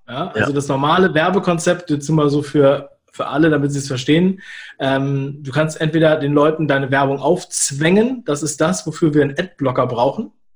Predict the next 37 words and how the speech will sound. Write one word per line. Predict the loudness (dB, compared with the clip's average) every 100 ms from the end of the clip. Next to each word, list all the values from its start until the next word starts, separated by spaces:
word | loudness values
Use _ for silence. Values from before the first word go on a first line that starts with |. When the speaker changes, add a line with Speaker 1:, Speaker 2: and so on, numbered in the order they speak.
| _
Speaker 2:
Ja. | -2 -2 0
Speaker 1:
weil | 0 0
es | -2
uns | -6
Speaker 2:
<laughs> | -8 -6 -2
Speaker 1:
nervt, | 0 0 -2 -14 _ _ -20 _
ja. | 0 0
Speaker 2:
Genau. | 0 -10 -20 -20 -20 -16 -4
Speaker 1:
Ähm, | 2 4 2 0 -2 -4 -4
was | -2 0
wir | 2
überall | 2 2 2
sehen | 2 2 2 0
und | 0
Werbeplakate | 2 0 0 -2 0 0 0 -2
und | -4 -6
Adbanner | -8 -6 -2 0 0
und | -2 0
bam, | -2 0
bam, | -4 -4
bam, | -4 -2
bam, | 0 0 -2
das | -4 -4
ist | -6
Push-Marketing, | 4 4 4 0 -2 -4 -8 -4
weil | -2 0
wir | -2 -4 -2
pushen | 0 2 2
das | 0 2
halt | 0
sozusagen | 0 0 0 0 2
in | 4 4
die | 2 -2 -8 _
Zielgruppe | -6 2 4 4 0 0
rein, | 0 0 -2 -6 _ _ _ _
mit | -16 -10
Gewalt. | -4 -2 -2 -4